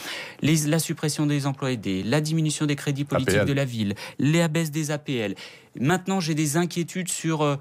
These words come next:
Speaker 1: le financement des infrastructures de transport, les lignes du Grand
Speaker 2: Oui.
Speaker 1: Paris Express. Eh bien là, il a la possibilité de se rattraper, d'envoyer un message fort aux quartiers populaires en leur disant : «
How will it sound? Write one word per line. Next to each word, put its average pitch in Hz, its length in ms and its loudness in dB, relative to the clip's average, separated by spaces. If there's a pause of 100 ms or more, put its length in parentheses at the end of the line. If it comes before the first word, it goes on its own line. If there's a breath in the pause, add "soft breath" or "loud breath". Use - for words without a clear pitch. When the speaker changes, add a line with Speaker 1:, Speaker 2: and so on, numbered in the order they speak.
(180 loud breath)
Speaker 1:
le 131 720 0
financement 170 680 0
des 139 360 0
infrastructures 151 600 -2
de 143 80 2
transport, 139 420 0
les 113 140 2
lignes 160 180 4
du 143 160 0
Grand 139 280 2
Speaker 2:
Oui. 104 160 2
Speaker 1:
Paris 147 360 -2 (100)
Express. 139 500 -4 (500 loud breath)
Eh - 80 -2
bien 147 120 2
là, 208 120 2
il 185 100 0
a 151 160 2
la 139 160 -2
possibilité 185 680 -4
de - 40 -4
se 180 100 -2
rattraper, 151 540 -2
d'envoyer 165 440 2
un 165 40 4
message 156 520 0
fort 226 340 2
aux 190 80 0
quartiers 160 320 -2
populaires 175 420 0
en 147 60 2
leur 127 140 0
disant : « 135 320 0